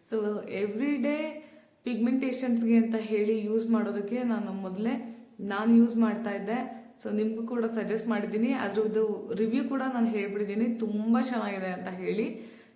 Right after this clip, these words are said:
So ಈಗ ನಾನು ಹೇಳಕ್ ಹೊರಟಿರೋದು ಡೇ ಕ್ರೀಮ್. ಡೇ ಕ್ರೀಮ್‌ಗಳನ್ನ ಯೂಸ್ ಮಾಡೋದ್ರಿಂದ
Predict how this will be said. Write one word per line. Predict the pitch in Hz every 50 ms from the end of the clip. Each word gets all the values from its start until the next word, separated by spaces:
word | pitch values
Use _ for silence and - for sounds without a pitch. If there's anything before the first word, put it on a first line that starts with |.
| - - -
So | 247 233 226 226 226 226
ಈಗ | 226 240 269 269 277 294 277
ನಾನು | 269 254 247 247
ಹೇಳಕ್ | 247 240 226 214 233 233 -
ಹೊರಟಿರೋದು | - 226 208 208 214 214 202 208 226 320 320 240 196
ಡೇ | 190 180
ಕ್ರೀಮ್. | 175 175 175 175 170 160 165 165 - - - - - - - - _ _ - _ _ - - 185
ಡೇ | 233 233 240
ಕ್ರೀಮ್‌ಗಳನ್ನ | - 269 277 247 254 247 262 254 247 262 269 277 269 240
ಯೂಸ್ | 233 233 233 226 226 233
ಮಾಡೋದ್ರಿಂದ | 233 226 226 226 226 214 220 226 220 220